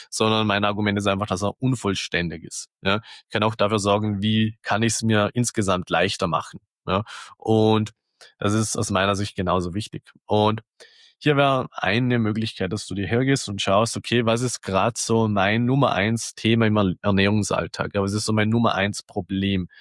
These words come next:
Ähm, gibt's irgendwo eine Mahlzeit, zum Beispiel, die dafür sorgt, dass ich zehn andere esse? Ja, f-,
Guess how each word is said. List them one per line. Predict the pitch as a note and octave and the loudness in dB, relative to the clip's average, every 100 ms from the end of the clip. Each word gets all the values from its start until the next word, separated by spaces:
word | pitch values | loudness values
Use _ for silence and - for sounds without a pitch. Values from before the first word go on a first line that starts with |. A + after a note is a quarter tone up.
| - - - _ | -20 -20 -20 _
Ähm, | - G2 G2 - _ _ | -2 0 -2 -4 _ _
gibt's | C#3 - - - - _ | -2 0 -6 -8 -12 _
irgendwo | C#3 C3+ B2 | 2 2 4
eine | A2+ A2 | 2 2
Mahlzeit, | G#2 E2 F#2+ C#3+ D3+ - A#2 B2+ - | 0 0 2 0 0 0 2 2 0
zum | - - A2 | -6 -6 -2
Beispiel, | G2+ A2+ - A2+ | 0 0 0 2
die | |
dafür | G#2+ G#2 G#2+ | 4 2 0
sorgt, | G2 G#2 - | 0 0 0
dass | G2+ | 0
ich | G#2 - - _ _ _ _ _ | 0 -4 -10 _ _ _ _ _
zehn | - G#2+ | -2 0
andere | G2 A2 G2 | 2 2 0
esse? | E2+ - - - - | -2 -6 -10 -14 -4
Ja, | - G#3+ - - _ | -2 -2 -6 -20 _
f-, | - | -20